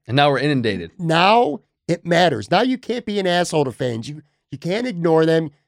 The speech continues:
Speaker 2: You have to engage in them.
Speaker 1: Yep.
Speaker 2: Because the difference, and I, look,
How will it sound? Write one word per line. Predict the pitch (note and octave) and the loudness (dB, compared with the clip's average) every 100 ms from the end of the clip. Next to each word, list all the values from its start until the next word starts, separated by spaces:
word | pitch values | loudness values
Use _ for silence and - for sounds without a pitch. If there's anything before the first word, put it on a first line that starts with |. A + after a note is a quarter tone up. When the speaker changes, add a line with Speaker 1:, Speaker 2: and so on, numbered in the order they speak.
| - | -8
Speaker 2:
You | C#3+ A#2+ - | -6 -6 -4
have | D#3+ G#3 | -2 -2
to | G#3 G#3+ | 0 0
engage | F3 D3 C#3 A#2+ | 0 0 0 0
in | C3 | -2
them. | B2 C3+ D#3 | 0 -2 -6
Speaker 1:
Yep. | - G#2+ - | -14 -14 -8
Speaker 2:
Because | C#3+ F3+ F#3 | -2 -2 -2
the | |
difference, | F3+ G#3+ G3+ E3 _ _ - | 0 2 2 -2 _ _ -6
and | F3 | -6
I, | - - | -6 -8
look, | F3+ D3+ | 0 0